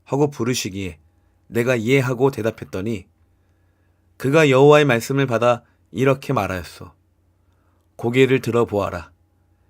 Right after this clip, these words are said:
양떼와 교미를 하고 있는 모든 순양들이 다 줄무늬가 있고 얼룩덜룩하며 반점 있는 것들이다. 나는 라반이 너에게 행하는 모든 것을 다 보았다.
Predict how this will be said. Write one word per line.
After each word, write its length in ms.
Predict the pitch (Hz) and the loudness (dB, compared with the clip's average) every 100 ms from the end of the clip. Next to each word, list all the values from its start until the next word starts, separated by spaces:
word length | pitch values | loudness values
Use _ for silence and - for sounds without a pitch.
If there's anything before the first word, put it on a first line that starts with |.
| _ _ - | _ _ -8
양떼와 580 | - 127 139 143 139 139 | -4 -2 2 4 6 4
교미를 380 | 131 127 135 131 | 0 0 0 0
하고 200 | 127 131 | -2 -2
있는 340 | 117 123 117 - _ _ _ | -2 -4 -6 -10 _ _ _
모든 360 | - 127 139 | 0 2 2
순양들이 720 | 127 160 160 131 110 131 98 _ _ _ _ - | -2 -2 -2 -2 -2 -4 -6 _ _ _ _ -6
다 240 | 120 127 | 0 2
줄무늬가 640 | 123 120 127 143 135 127 | 0 -6 -2 0 0 -2
있고 360 | 101 - 98 92 _ _ _ _ _ _ _ | -4 -8 -14 -14 _ _ _ _ _ _ _
얼룩덜룩하며 960 | 113 127 151 143 143 139 139 107 104 90 _ _ _ _ - | 0 2 2 0 0 0 0 -6 -10 -12 _ _ _ _ -12
반점 420 | 117 139 143 143 | -6 0 2 2
있는 180 | 131 117 | 0 -4
것들이다. 560 | 101 104 95 90 85 _ _ _ _ _ _ _ | -8 -10 -12 -14 -18 _ _ _ _ _ _ _
나는 440 | - 107 120 120 87 _ _ _ - | -6 -4 -2 -4 -8 _ _ _ -8
라반이 440 | - 123 135 143 | 0 4 4 4
너에게 340 | 131 120 120 131 | 2 0 0 -2
행하는 360 | 143 131 127 | -2 -2 -2
모든 240 | 107 113 120 | -4 -4 -4
것을 440 | 104 - 127 143 - _ _ | -6 -4 -6 -6 -12 _ _
다 280 | - 101 104 | -6 -2 -4
보았다. 640 | - 98 90 - 90 78 | -4 -6 -6 -10 -14 -14